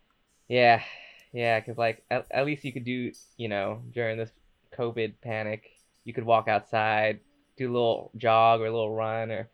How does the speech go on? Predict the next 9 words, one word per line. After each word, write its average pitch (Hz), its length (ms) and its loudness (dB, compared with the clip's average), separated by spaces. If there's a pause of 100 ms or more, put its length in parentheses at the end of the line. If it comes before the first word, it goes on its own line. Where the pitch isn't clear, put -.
(500)
you 123 120 -4
know, 113 100 0
just 143 200 -8
move 156 180 0
your 123 80 -4
feet 151 240 0
around. 113 400 2
But 107 100 -4
now, 165 440 -2